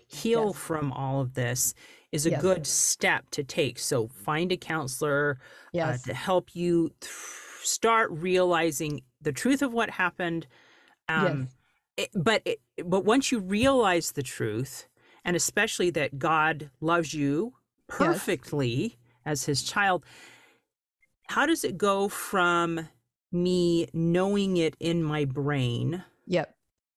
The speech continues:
Speaker 1: To feeling it and super internalizing it in my heart. I mean, obviously, I know
Speaker 2: Right.
Speaker 1: God can help with that
Speaker 2: Yeah.
Speaker 1: process.
Speaker 2: Yeah.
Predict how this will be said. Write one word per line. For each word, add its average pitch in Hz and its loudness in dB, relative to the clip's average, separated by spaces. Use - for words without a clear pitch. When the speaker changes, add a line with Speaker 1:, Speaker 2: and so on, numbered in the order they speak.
Speaker 1:
To 170 0
feeling 208 2
it 151 0
and 151 -2
super - 0
internalizing 143 0
it - -2
in 135 -2
my 123 -2
heart. - -6
I 147 -2
mean, 156 0
obviously, 202 2
I 180 2
know 190 2
Speaker 2:
Right. 180 0
Speaker 1:
God 180 4
can 170 -4
help 175 -2
with 254 2
that 254 2
Speaker 2:
Yeah. - -16
Speaker 1:
process. 262 2
Speaker 2:
Yeah. 190 2